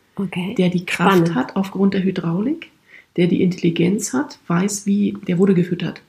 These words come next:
Speaker 1: Ja.
Speaker 2: mit dem, was meine Historie ist. Hab studiert, ähm, war in der und der Schule, hab das und das gelernt. Dass der quasi meine ganze Biografie hat und sich dementsprechend auch mir anpasst.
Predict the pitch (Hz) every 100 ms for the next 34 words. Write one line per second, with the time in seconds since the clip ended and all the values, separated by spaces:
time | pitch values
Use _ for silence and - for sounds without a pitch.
0 | - 190 - 180 170 170 - 180 185 185
1 | 180 - 175 175 175 160 - - - -
2 | _ - 123 - - 185 190 196 190 185
3 | - 185 185 180 175 175 180 180 196 185
4 | 185 190 185 185 185 185 185 185 175 -
5 | 180 190 180 180 - 190 180 175 180 180
6 | - - - - - 180 214 208 220 226
7 | 220 214 214 220 214 226 226 208 214 202
8 | 196 - 262 285 202 214 - - - 208
9 | 208 208 220 214 208 - 202 - 185 190
10 | 196 196 202 - - -